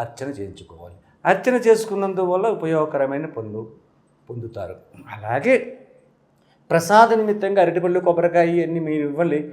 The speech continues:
అది వేరే సంగతి. కానీ చక్ర పొంగల నైవేద్యంగా పెట్టి ఆ చక్ర పొంగల నైవేద్యాన్ని ప-,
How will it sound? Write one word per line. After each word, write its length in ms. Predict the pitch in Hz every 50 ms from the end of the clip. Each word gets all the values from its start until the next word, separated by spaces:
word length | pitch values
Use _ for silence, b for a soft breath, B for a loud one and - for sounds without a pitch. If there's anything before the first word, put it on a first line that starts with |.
| - - -
అది 160 | 156 143 143
వేరే 200 | 147 151 170 170
సంగతి. 400 | 170 156 135 117 104 104 107 - B B B B B -
కానీ 580 | 156 156 170 202 226 202 156 143 151 156 - B B B B B _
చక్ర 440 | - - 190 196 196 - - 254 254
పొంగల 400 | 247 247 226 214 202 202 196 190
నైవేద్యంగా 680 | 185 165 143 143 143 160 156 147 147 151 147 143 139 135
పెట్టి 380 | 131 - 107 104 - 180 - -
ఆ 200 | 156 170 185 185 180 160
చక్ర 240 | 139 - - 180 202
పొంగల 360 | 202 202 202 190 185 180 180
నైవేద్యాన్ని 800 | 175 160 147 147 147 156 147 143 147 - 143 139 180 247 254 - B B B B B B -
ప-, 180 | 143 139 143